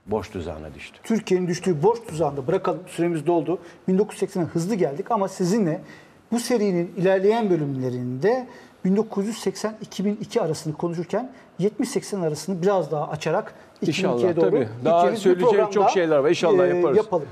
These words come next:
Speaker 1: Yaparız,
Speaker 2: E,
Speaker 1: tamam.
Speaker 2: çok teşekkür ediyorum.
Speaker 1: Ben
Speaker 2: Çok,
Speaker 1: teşekkür
Speaker 2: çok sağ
Speaker 1: ediyorum.
Speaker 2: olun.
Speaker 1: Çok sağ olun.
Speaker 2: Evet, Profesör Doktor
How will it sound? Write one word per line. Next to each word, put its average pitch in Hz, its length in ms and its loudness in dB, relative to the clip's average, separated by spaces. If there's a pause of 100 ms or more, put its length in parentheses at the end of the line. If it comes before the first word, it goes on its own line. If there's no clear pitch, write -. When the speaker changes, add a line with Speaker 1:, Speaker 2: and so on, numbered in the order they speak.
(120)
Speaker 1:
Yaparız, 156 360 2
Speaker 2:
E, 151 80 4
Speaker 1:
tamam. 147 120 0
Speaker 2:
çok 113 160 0
teşekkür - 320 -2
ediyorum. 175 260 0
Speaker 1:
Ben 160 100 0
Speaker 2:
Çok, 170 80 -6
Speaker 1:
teşekkür 165 280 0
Speaker 2:
çok - 20 -14
sağ 135 100 4
Speaker 1:
ediyorum. 107 280 2
Speaker 2:
olun. 98 100 -12
Speaker 1:
Çok 143 180 -6
sağ 113 240 2
olun. 104 80 4
Speaker 2:
Evet, 95 220 -4
Profesör 175 340 -2 (200)
Doktor 156 280 -4